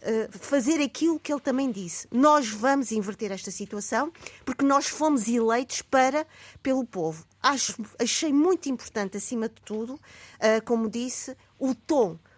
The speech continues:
O tom foi um tom realmente de alguém que está à frente de uma nação, alguém que tem noção, eh, plena do seu passado. Há pouco o Abel falava da, da, da, da oposição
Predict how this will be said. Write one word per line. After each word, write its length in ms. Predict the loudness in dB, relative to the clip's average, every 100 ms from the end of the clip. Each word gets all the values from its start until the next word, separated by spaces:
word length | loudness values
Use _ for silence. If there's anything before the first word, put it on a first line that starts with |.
| _
O 100 | -10
tom 220 | -4 -4 -2
foi 180 | -2 -2
um 80 |
tom 320 | -2 -2 -2 -4
realmente 540 | -6 -2 0 0 -4 -4
de 140 | 2
alguém 380 | 2 2 -2 -4
que 100 | -4
está 420 | -4 0 -2 -2 -6 -20 -20 _
à 140 | 0 0
frente 380 | -4 -2 -2
de 60 | -2
uma 120 | -2
nação, 520 | -2 -4 -4 -4 -6 -2
alguém 420 | 0 2 0 -2
que 100 | -4
tem 260 | -4 0 2
noção, 640 | 0 -2 -2 0 -2 -4 -10 _ _ _ _
eh, 160 | 0 0 2
plena 480 | -2 2 2 0 -4
do 140 | -6 -4
seu 220 | -2 -2
passado. 640 | -2 -4 -2 -2 -2 -6 -14 -20 -14
Há 120 | -6 -4
pouco 320 | -2 -2 0
o 40 |
Abel 200 | 0 -2
falava 500 | -4 -2 0 0 -2
da, 280 | -2 -2 -2
da, 340 | 0 0 0
da, 320 | -2 -2 -2 -2
da 160 | -2
oposição 800 | -2 -4 -6 -4 -2 0 0 -2